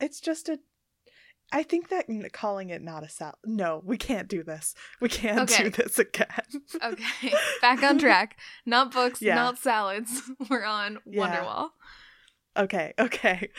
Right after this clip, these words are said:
Speaker 1: Uh, we, I guess neither of us actually <laughs> enjoy Wonderwall. Gosh, was it
Speaker 2: Well, I mean, that means that we're in the slight majority of the popul-, well, if you take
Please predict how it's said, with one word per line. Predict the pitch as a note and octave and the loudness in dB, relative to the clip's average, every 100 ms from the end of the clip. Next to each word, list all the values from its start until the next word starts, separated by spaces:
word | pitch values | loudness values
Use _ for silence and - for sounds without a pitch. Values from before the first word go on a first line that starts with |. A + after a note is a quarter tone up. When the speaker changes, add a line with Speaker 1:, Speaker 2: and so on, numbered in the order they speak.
| - E4+ C#4 - | -12 -10 -10 -4
Speaker 1:
Uh, | B3 | 0
we, | C4+ C#5 D5 F#4+ - _ | 0 -2 0 0 0 _
I | - | -6
guess | E4+ G4 A#4+ - | -2 -2 -2 -6
neither | C4+ B3+ D#4 D4 | -6 -4 -2 -2
of | A#3 G3 | -2 -4
us | F#3+ | -6
actually | G3 G3 - - A3 G#3 G3 F3+ _ _ | -6 -4 0 2 2 0 -6 -8 _ _
<laughs> | _ - _ | _ -20 _
enjoy | G#3 F#3+ F#3+ G3 | -10 -6 -4 -4
Wonderwall. | F3 G3 C#4 G3+ C3+ B2+ D#3 _ _ _ _ _ _ _ _ _ _ _ - | -6 -10 -8 -8 -8 -14 -18 _ _ _ _ _ _ _ _ _ _ _ -12
Gosh, | B3 G3 - | -6 -6 -6
was | A3+ C#4 | 0 2
it | D4+ | 2
Speaker 2:
Well, | D#4+ D4+ | 2 2
I | C4+ | 0
mean, | D4+ D#4 | 0 -2
that | D4 C#4+ | -2 -2
means | C#4 D4 C#4+ | -2 -4 -6
that | C4+ B3+ | -6 -4
we're | C#4 | -4
in | - C4+ C4+ | -2 0 0
the | C4 | 0
slight | - C4+ C4 B3 | -4 -4 -4 -2
majority | B3 A3 B3 C4+ B3+ A3 G#3+ G#3 - | -2 -2 -2 0 -2 -2 -6 -8 -4
of | A#3 A3+ | -2 -2
the | A3+ | -6
popul-, | A3+ A#3+ A3+ A3+ - B3 | -2 -2 -2 -4 0 2
well, | A3+ | 4
if | A3 A#3 | 4 0
you | A#3+ | -4
take | B3+ A3 | -2 -4